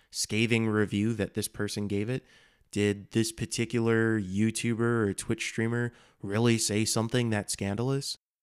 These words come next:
But in the process of having this discussion, whether or not things turn out to be one way or the other, we have to also acknowledge that even just providing that discussion room to breathe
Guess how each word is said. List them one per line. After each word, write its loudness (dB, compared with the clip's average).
But 2
in 4
the -2
process -4
of -6
having -2
this -4
discussion, -8
whether -2
or -2
not -4
things -6
turn -6
out -2
to -12
be -2
one -4
way -2
or -8
the -20
other, 0
we -2
have -2
to -10
also -4
acknowledge -4
that -6
even -4
just -6
providing -4
that -10
discussion -6
room -8
to -12
breathe -4